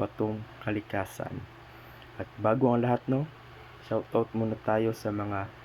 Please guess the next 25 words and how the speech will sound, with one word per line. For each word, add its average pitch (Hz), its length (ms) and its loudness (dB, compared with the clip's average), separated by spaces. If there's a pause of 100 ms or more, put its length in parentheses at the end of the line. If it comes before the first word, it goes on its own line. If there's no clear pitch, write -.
(320)
new 123 160 6
viewers 117 480 4
po 110 80 -2
natin, 110 480 2
sa 107 160 2
ating 107 240 -2
mga 104 560 -2 (560)
taga-subaybay, 110 1120 4 (560)
sa - 160 2
mga 110 400 4
gustong 131 480 4
mga, 113 560 2 (240)
sa - 80 2
gusto 120 400 4
ng 117 160 4
mga 113 240 4
mutya, 110 400 2
no? 139 320 0
Ito - 320 -4
po, 123 240 2
marami 110 400 2
po - 160 -4
tayong 107 320 4
mga 104 240 0
ipapakita. - 1200 -4